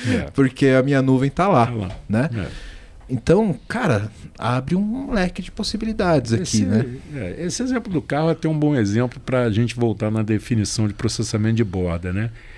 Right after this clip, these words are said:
Speaker 1: Então, o carro é, o processamento tá no carro, né? Então, a borda tá no carro, né?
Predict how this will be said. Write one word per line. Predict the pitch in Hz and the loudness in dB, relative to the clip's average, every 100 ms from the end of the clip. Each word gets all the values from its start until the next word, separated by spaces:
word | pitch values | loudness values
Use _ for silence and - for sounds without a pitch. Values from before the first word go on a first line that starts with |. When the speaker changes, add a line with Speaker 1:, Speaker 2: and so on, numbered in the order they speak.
| - - | -20 -12
Speaker 1:
Então, | - 127 | -4 0
o | 127 135 131 120 110 104 101 107 113 | 2 2 2 2 2 0 -2 -4 -2
carro | 180 233 196 311 | -4 -2 0 0
é, | 294 | 0
o | 269 | 0
processamento | 190 151 - 143 131 117 135 | -2 -2 0 0 2 0 0
tá | - 139 | -2 -2
no | 143 | 0
carro, | 123 - 95 - 123 104 | -2 -4 -8 -10 -12 -8
né? | 104 | -6
Então, | 101 - 117 | -6 -4 -2
a | 120 | -2
borda | 98 110 131 104 110 95 | 2 4 4 2 0 -2
tá | - | -2
no | 95 92 | -4 -6
carro, | - 82 87 104 | -8 -8 -8 -8
né? | 101 | -6